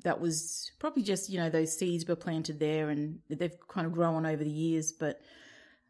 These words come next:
um, my childhood was just a really rich cultural experience. Um, I grew up with lots of family,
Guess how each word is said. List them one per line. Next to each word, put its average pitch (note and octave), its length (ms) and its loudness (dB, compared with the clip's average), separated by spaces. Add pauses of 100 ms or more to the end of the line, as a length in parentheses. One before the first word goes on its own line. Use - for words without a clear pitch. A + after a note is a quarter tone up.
(120)
um, D#3+ 240 2
my D#3+ 120 4
childhood E3+ 720 0
was D3+ 280 0
just - 480 -2
a D3+ 60 -6
really D#3+ 540 2
rich D#3 320 0
cultural C3+ 500 -4
experience. C#3+ 800 -4 (160)
Um, D3+ 440 -6 (500)
I C#3+ 80 -4
grew D#3 240 0
up - 160 -2
with D#3 180 -2 (960)
lots D#3+ 280 0
of D#3 120 -4
family, D#3+ 580 0